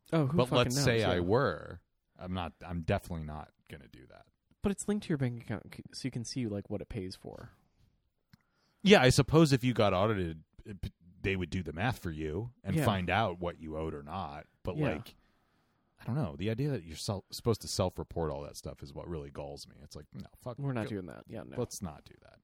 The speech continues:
Speaker 2: Okay, anyways, tax season.
Speaker 1: It's over. It's happened.
Speaker 2: Well, no,
Speaker 1: It's
Speaker 2: it's in the, we're right in the middle of it. It's over
Speaker 1: Oh.
Speaker 2: for me and you.
Speaker 1: Yeah.
Speaker 2: We're done. That's nice. I'm an early bird this year, but to a lot of our listeners, they're probably like, "Oh, fuck, taxes.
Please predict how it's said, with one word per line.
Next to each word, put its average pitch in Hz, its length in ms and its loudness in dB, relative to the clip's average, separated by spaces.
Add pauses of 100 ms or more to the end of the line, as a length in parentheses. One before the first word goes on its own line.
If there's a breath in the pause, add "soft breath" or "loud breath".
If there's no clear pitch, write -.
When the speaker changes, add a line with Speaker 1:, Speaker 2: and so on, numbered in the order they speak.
(1700 soft breath)
Speaker 2:
Okay, 104 340 4
anyways, 107 580 4
tax 143 340 2
season. 131 540 0 (640)
Speaker 1:
It's 147 160 -6
over. 120 340 0
It's - 120 -10
happened. 131 200 -2
Speaker 2:
Well, 165 120 6
no, 156 220 6
Speaker 1:
It's 123 120 4
Speaker 2:
it's - 40 0
in 117 120 6
the, 120 60 -2
we're 117 160 6
right 123 220 6
in 156 60 -2
the 139 60 2
middle 165 300 4
of 80 140 4
it. 78 100 0
It's 87 120 2
over 135 200 10
Speaker 1:
Oh. 151 40 2
Speaker 2:
for 127 180 2
me 123 160 2
and 107 140 4
you. 117 320 0
Speaker 1:
Yeah. 139 280 2
Speaker 2:
We're 123 180 0
done. 101 480 -2
That's - 280 -4
nice. 104 400 -2 (100)
I'm 98 160 0
an 104 80 2
early 90 300 0
bird 85 360 -2
this 85 220 -4
year, 85 200 0
but 80 260 -4 (720)
to 98 120 4
a 90 40 6
lot 95 180 4
of 90 80 0
our 92 120 2
listeners, 90 460 -2
they're 87 100 -6
probably 92 240 -8
like, 85 140 -8
"Oh, 117 80 -8
fuck, 113 280 -10
taxes. 113 340 -10